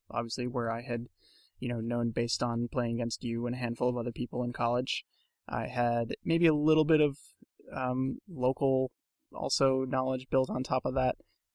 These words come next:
But then here I was all of a sudden exposed to the greater metagame, where, as I learned, there are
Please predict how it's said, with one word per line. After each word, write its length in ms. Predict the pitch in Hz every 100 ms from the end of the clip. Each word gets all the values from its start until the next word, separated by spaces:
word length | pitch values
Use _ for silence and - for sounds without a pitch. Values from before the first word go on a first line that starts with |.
| -
But 100 | 139
then 120 | 139
here 180 | 135 156
I 40 | 151
was 180 | 143 131
all 100 | 127
of 60 |
a 40 | 120
sudden 200 | 123 123
exposed 500 | - - 117 120 -
to 200 | 120 120
the 80 | 214
greater 400 | 147 156 131 - _
metagame, 500 | 147 135 - - - - _ - _ -
where, 140 | 117
as 120 | 147
I 100 | 185
learned, 420 | 135 127 131 165 - _ -
there 160 | 127
are 340 | 135 143 151